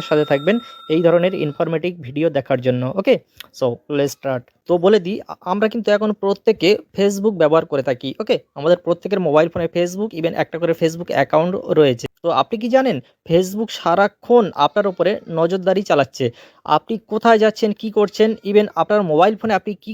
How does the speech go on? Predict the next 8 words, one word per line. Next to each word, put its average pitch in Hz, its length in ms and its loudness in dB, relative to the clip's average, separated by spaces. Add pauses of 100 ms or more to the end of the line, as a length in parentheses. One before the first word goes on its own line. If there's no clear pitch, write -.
করছেন, 214 380 0
আহ, 147 420 0 (100)
কোনো 196 160 -2 (460)
ব্রাউজিং 190 440 4
করছেন 208 400 -2
বা 190 60 -2
কোনো 196 180 -8 (160)
Android 185 320 0